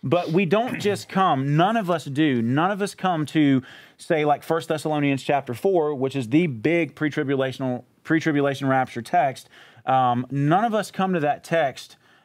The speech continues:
uh, completely, uh, clear of other thoughts and conclusions. Okay, like, this is one of the most important things.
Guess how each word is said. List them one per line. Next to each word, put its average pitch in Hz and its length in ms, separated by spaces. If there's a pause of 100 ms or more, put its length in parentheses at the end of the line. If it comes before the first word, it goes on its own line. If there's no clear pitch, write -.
(100)
uh, 127 320
completely, 151 920 (300)
uh, 123 220
clear 165 580 (180)
of 156 220
other 165 300
thoughts 135 340
and 131 140
conclusions. 117 720 (400)
Okay, 143 240
like, 131 180
this 180 180
is 214 140
one 208 120
of 180 60
the 165 60
most 151 240
important 127 460
things. 143 200